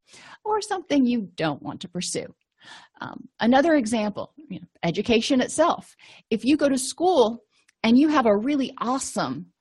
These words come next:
primary school experience, then you may want to go on to college and graduate school. On the other hand, if you struggle all through school,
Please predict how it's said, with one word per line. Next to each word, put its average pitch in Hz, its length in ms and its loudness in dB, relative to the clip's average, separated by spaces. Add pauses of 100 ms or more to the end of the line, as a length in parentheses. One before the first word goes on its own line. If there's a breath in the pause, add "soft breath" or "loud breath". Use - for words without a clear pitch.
(300)
primary 240 380 4
school 208 260 0
experience, 175 800 -6 (380 loud breath)
then 262 140 4
you 277 120 8
may 269 200 4
want 262 300 2
to 240 80 -6
go 208 140 -2
on 190 140 -2
to 175 80 -10
college 160 560 -2
and 185 140 -4
graduate 147 440 -4
school. - 400 -12 (580)
On 220 120 2
the 262 120 6
other 277 120 6
hand, 254 300 2
if 233 140 -4
you 262 100 0
struggle 262 640 2
all 185 160 2
through 160 240 -6
school, 139 540 -8